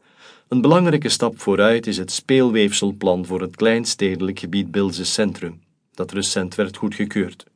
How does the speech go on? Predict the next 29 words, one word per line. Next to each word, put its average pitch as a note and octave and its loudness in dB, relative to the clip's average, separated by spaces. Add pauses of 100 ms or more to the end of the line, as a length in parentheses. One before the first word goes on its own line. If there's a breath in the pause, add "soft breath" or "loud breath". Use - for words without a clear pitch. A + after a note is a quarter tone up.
(800 loud breath)
Dit C#3+ 0
plan D#3 4
kwam C3 0
tot G2 -2
stand G2 0
in G2+ -2
samenwerking G2 2
met F#2+ -4
Kind G#2+ 0
en G#2 4
Samenleving G2+ 0
V G2+ 0
Z G2+ -2 (140)
W E2+ -4 (680 soft breath)
en G2 -2
na G#2 4
een G2+ 0
intensief G2+ -4
participatietraject. F2+ -6 (720 soft breath)
Het - -2
resultaat C3 2
is G#2 -2
een G2+ 0
uitgebreide A2 2
omgevingsanalyse G#2+ -2
van G2 -2
de G2 2
huidige G#2+ 0
situatie, F2+ -6